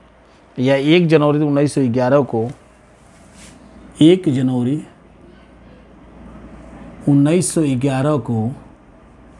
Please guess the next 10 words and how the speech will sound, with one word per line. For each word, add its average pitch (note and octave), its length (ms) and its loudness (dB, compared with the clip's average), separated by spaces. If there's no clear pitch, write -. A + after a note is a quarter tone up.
बुधवार C#3+ 540 4
माना C#3+ 280 0
जाए, B2 320 -4
क्या C#3 140 0
माना C#3+ 200 0
जाए? E3+ 220 -4
बुधवार C3 800 0
माना B2 580 -2
जाए C3 580 -2
तो E3 360 2